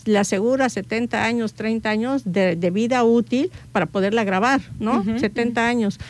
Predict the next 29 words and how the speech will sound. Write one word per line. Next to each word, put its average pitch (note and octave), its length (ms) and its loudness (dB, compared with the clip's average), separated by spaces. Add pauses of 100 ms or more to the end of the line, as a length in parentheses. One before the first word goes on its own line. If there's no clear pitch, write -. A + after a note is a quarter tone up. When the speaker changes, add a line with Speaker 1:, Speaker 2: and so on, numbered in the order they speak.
(200)
Speaker 1:
Entonces, D4 520 2
eso F4 240 2
es E4 160 2
lo, D4+ 140 0
eso C#4+ 220 0
es D4 60 -4
superimportante. B3 880 0
Entonces, A#3+ 240 2
nosotros C#4+ 360 2
mandamos B3+ 400 2
a A3+ 40 2
hacer A#3+ 320 2
los G#3 180 2
avalúos F#3+ 480 2
con A#3 140 0
unidades G3 560 4
de G#3 60 4
evaluación, F3 680 2
¿no? F3+ 160 -2 (500)
Este, E3+ 600 2
que E3 160 2
ellos, A3 220 2
a A#3+ 60 2
su G3+ 140 0
vez, F#3 220 2
pues, - 180 -8
tienen F3+ 380 -2
sus F#3 180 -4
profesionales. F3+ 960 -2